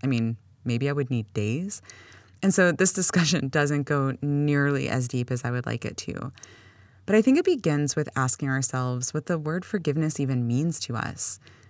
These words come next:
I mean, how do we define it? What does it look like in real life? And does forgiving mean forgetting?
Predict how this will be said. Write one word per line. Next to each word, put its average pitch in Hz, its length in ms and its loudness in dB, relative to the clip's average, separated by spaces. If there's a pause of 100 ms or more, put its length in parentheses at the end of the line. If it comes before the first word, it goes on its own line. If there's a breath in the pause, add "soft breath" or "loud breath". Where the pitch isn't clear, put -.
(200 loud breath)
I - 40 -4
mean, 170 120 2
how 143 300 0
do 165 100 2
we 165 120 0
define 143 420 0
it? - 280 -6
What 151 80 2
does 160 160 2
it - 160 0
look 151 320 -4
like 127 420 -2
in 143 220 0
real 139 300 -2
life? - 480 -6 (100)
And 156 340 0 (720 loud breath)
does 170 300 2
forgiving 165 640 2
mean 143 320 2
forgetting? 139 800 -2